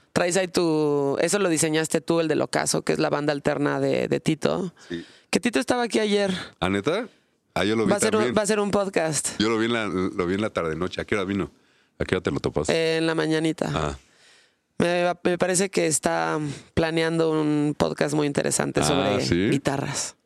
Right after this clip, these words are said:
Speaker 2: Ah, ¿neta?
Speaker 1: Sí.
Speaker 2: Wow, qué chido.
Speaker 1: Ahí estamos haciéndolo, pero este, diseñaste, mm, todo el arte del ocaso, que está bien chingón.
Speaker 2: Está chido, sí.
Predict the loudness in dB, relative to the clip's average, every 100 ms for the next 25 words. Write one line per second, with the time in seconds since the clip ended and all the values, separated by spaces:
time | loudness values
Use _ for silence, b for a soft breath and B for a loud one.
0 | -2 0 0 0 0 0 0 -2 0 2
1 | 2 0 -4 _ -8 -6 -2 -2 -2 -2
2 | -2 0 -2 -2 -2 -2 0 -2 0 0
3 | 0 -2 -2 0 2 0 -2 -6 B B
4 | B B B _ 0 2 2 0 0 0
5 | 0 2 2 2 2 2 0 -2 -2 -2
6 | -2 -2 -4 -2 0 0 0 0 0 0
7 | 0 0 0 0 -2 0 0 0 0 0
8 | 0 0 0 0 0 0 0 2 0 -2
9 | -2